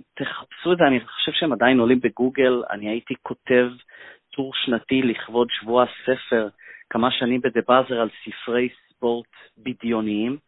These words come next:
שאני חושב שיכולים להיכתב בשפה העברית. אה, אז אני מאוד שמחתי פשוט שיצא ספר, אה, כזה מקיף ויסודי על מכבי תל אביב כדורסל, ואני גם צייצתי את זה, אני חושב שכל אוהד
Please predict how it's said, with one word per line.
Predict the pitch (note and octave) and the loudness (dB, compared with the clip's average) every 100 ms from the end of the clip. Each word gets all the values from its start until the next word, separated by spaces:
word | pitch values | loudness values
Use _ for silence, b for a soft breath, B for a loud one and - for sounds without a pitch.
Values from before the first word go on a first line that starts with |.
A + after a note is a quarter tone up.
| B B B | B B B
שאני | A#2+ A2+ | -2 -2
חושב | - - A#2+ | -4 -6 -2
שיכולים | B2+ A2 G#2+ A2+ A#2+ | -2 0 0 0 0
להיכתב | A2 - - A#2 A#2 | -2 -4 -4 -4 -4
בשפה | - G2+ A2 | -12 -6 -2
העברית. | G#2+ G#2 F#2+ A2+ C#3+ _ B B B B - | 0 -2 -4 -4 -4 _ B B B B 0
אה, | A#2+ C3+ C#3+ D3 D3 C#3+ A2 D#3 | 4 4 2 0 0 0 2 2
אז | D3+ | 2
אני | A#2 D#3 F#3+ | 0 2 0
מאוד | G3+ G#3+ G#3 | 2 0 0
שמחתי | G#3+ A3+ A#3+ | 0 0 -2
פשוט | A3+ G3 A#3 - _ _ - | -12 -14 -16 -18 _ _ -10
שיצא | D3 B2+ F#3 - | -8 -4 -6 -6
ספר, | F#3 F#3 - F#3+ F#3+ F3+ _ _ _ _ _ _ - | -6 -6 -4 -2 -2 -6 _ _ _ _ _ _ -10
אה, | A2+ G#2+ - - | -8 -8 -12 -12
כזה | - B2 - E3 F#3+ F#3+ _ _ - | -10 -10 -2 2 4 2 _ _ -16
מקיף | A#2+ A2+ _ - F3+ - B2+ | -12 -12 _ -12 -10 -8 -6
ויסודי | A#2 G#2+ - G#2+ A2+ C3 A#2+ B B B | -6 -8 -14 -12 -6 -6 -6 B B B
על | A2 | -4
מכבי | A2 - C3 | -2 0 0
תל | B2+ G#2+ | -2 -6
אביב | G#2 A2+ - | -6 -8 -10
כדורסל, | F#2+ F#2+ - - C#3+ E3+ E3+ B B - | -10 -10 -4 2 2 2 -4 B B -2
ואני | A2 | -2
גם | G#2 G#2 - | -2 -4 0
צייצתי | B2+ C3 - D3 | 2 2 0 -6
את | C3+ | -2
זה, | C3 | -2
אני | A2+ | -4
חושב | - C3 | -8 -10
שכל | - - - C#3+ C#3+ | -10 -12 -8 -6 -2
אוהד | A#2+ B2+ | -2 -4